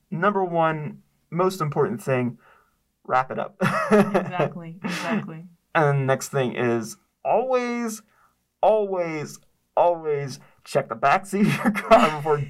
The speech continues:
Speaker 1: getting in,
Speaker 2: <laughs>
Speaker 1: because somebody could be waiting there. You never know.
Speaker 2: Don't travel alone. Let people
Speaker 1: Never
Speaker 2: know
Speaker 1: travel
Speaker 2: where you're
Speaker 1: alone.
Speaker 2: going and when you'll be there.
Speaker 1: Exactly. Or even if, even if you're just going, like, down the road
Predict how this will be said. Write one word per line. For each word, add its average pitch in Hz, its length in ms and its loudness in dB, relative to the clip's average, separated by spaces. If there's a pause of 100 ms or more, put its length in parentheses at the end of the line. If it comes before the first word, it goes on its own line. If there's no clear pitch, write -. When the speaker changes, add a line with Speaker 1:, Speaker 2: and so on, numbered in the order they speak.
Speaker 1:
getting 202 400 4
in, 147 400 0 (220)
Speaker 2:
<laughs> - 240 -10
Speaker 1:
because 196 280 2
somebody 202 360 2
could 196 120 0
be 180 80 -2
waiting 165 420 0
there. - 280 -4
You 196 100 4
never 208 280 2
know. 175 340 -4
Speaker 2:
Don't 208 200 0
travel 202 440 -2
alone. 190 480 -4
Let 190 160 -2
people 131 240 -2
Speaker 1:
Never 139 200 0
Speaker 2:
know 185 60 -4
Speaker 1:
travel 185 260 0
Speaker 2:
where 185 100 0
you're 185 80 0
Speaker 1:
alone. 202 160 0
Speaker 2:
going 202 180 -2
and 185 100 -4
when 185 140 -6
you'll 190 140 -4
be 185 200 -6
there. 170 460 -12 (320)
Speaker 1:
Exactly. 139 640 -4 (1200)
Or 135 480 0 (1040)
even 151 300 0
if, 143 300 0
even 214 180 2
if 339 140 -2
you're 294 80 2
just 165 220 -2
going, 147 260 0
like, 135 160 -4
down 131 240 0
the 120 80 -4
road 143 580 0